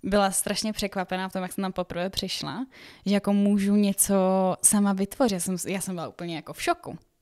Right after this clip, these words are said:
Já jsem říkala, „Fakt mi to jako svěříte, jste si jistí?“ A oni úplně jako, „Jo, že je to jako super.“ A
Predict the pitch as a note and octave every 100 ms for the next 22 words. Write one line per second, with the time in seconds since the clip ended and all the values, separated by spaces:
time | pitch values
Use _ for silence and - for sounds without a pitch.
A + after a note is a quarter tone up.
0 | _ F#3+ F#3+ F#3+ D#3+ - G3+ D#3+ F3 -
1 | F3+ - G4 D4+ G3+ - - G3+ - A3+
2 | B3+ - E3 F3+ G3+ G3+ F#3 - F3 G3+
3 | A3 C4+ C#4+ A#3 G3+ D#3 - E3 A3+ G#3
4 | G#3 F#3